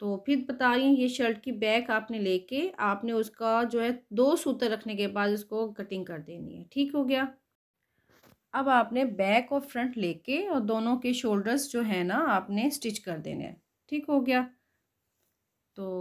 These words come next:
वो स्टिच कर देंगे आप। अगर आपने ओवरलॉक का रफा नहीं डालना ना, ऊपर सिलाई लगा दें और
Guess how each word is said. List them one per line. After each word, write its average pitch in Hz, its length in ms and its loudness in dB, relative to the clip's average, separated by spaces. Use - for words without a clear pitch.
वो 202 180 -4
स्टिच 277 300 0
कर 285 180 0
देंगे 277 300 6
आप। 269 320 0
अगर 294 260 4
आपने 349 300 4
ओवरलॉक 285 420 4
का 277 100 0
रफा 254 240 -4
नहीं 262 200 4
डालना 226 300 2
ना, 233 120 0
ऊपर 254 380 -2
सिलाई 220 340 0
लगा 208 300 2
दें 226 220 0
और 208 200 0